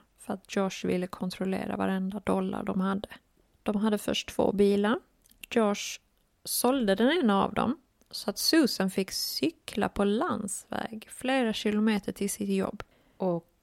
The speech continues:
Speaker 2: han körde den andra, eller?
Speaker 1: Han körde den andra, men han hade stora problem att hålla jobb för att han visste ju bäst.
Speaker 2: Såklart.
Speaker 1: Och då är det svårt att göra sitt jobb utan att ha åsikter och då kan man inte behålla jobbet. För vissa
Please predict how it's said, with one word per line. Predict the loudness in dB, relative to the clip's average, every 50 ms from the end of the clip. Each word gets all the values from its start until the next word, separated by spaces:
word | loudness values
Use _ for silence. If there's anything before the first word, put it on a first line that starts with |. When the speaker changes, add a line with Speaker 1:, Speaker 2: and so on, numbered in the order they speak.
| -12
Speaker 2:
han | -6 -4 -2 -2 -2 -2
körde | -6 -6 -6 -6 -4 -4 -4 -2
den | -2 -2 -2
andra, | -2 -2 -4 -6 -8 -8 -8
eller? | -8 -6 -6
Speaker 1:
Han | -4 0 4 4 4 4
körde | 4 4 4 4 4 4 2
den | 2 4 4
andra, | 4 4 4 2 2
men | 2 4 4 6
han | 6 6 6 4 4
hade | 2 0 0
stora | -2 0 2 4 4 4 4
problem | 4 4 4 6 4 4 4 2
att | 2
hålla | 0 0 2 2 2 2 4
jobb | 4 4 2 2 0 0 -2 -4 -4 -6 -12
för | -16 -16
att | -14 -10
han | -8 -6 -6
visste | -6 -8 -8 -10 -12
ju | -12 -12
bäst. | -14 -14 -16 -18 -20 -20 _ -20 -20 -20 _ _ _ _ _ _ _ _
Speaker 2:
Såklart. | -10 -10 -8 -6 -8 -10 -10 -14 -18 -16 -14 -14 -14 -16 -18 -20 -20 -20 -20 _ _ _ _ _
Speaker 1:
Och | -8 -6
då | -6 -6
är | -8 -8
det | -8 -8
svårt | -8 -8 -8 -10 -12 -12 -14 -16 -18
att | -18 -20 _ _ _ -18 -18 -18 _ _ _ _
göra | -4 -2 -2 -2 -2 -2
sitt | -2 -2 -2 0 2
jobb | 0 2 2 2
utan | 2 2 2 2 4 4
att | 6 6
ha | 6 4 4 2 2 2 2
åsikter | 0 0 -2 -4 -6 -6 -6 -4 -4 -2 -2 0 2
och | 2 2 2 2 0
då | 0 0 -2 -2
kan | -4 -4 -4
man | -4 -4
inte | -6 -8 -8
behålla | -12 -12 -8 -8 -6 -4 -4
jobbet. | -4 -4 -6 -8 -12 -16 _ _ -16 -16 -16 -18 -20 -20 -20 -20 _
För | -20 -10 -8 -6 -4
vissa | -4 -6 -8 -8 -8